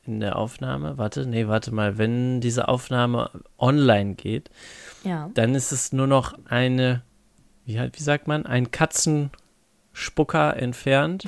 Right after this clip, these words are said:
Speaker 1: vom Release von Vaiana Live-Action-Film,
Speaker 2: Mm.
Speaker 1: der ja höchst kontrovers ist.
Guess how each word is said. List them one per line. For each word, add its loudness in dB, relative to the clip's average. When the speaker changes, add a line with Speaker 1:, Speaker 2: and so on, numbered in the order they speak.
Speaker 1:
vom -2
Release 2
von 0
Vaiana 4
Live-Action-Film, -2
Speaker 2:
Mm. 6
Speaker 1:
der 8
ja 8
höchst 8
kontrovers 6
ist. -4